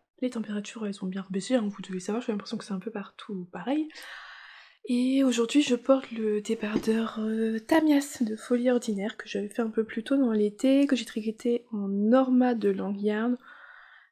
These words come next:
Euh, c'est un fil, euh, je ne sais plus, qui contient de la viscose.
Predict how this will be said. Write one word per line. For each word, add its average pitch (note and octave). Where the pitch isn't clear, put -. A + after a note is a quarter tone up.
Euh, A3+
c'est A3
un A3
fil, A#3+
euh, B3+
je B3
ne B3
sais A3
plus, A3+
qui -
contient A#3
de B3
la A3+
viscose. A3+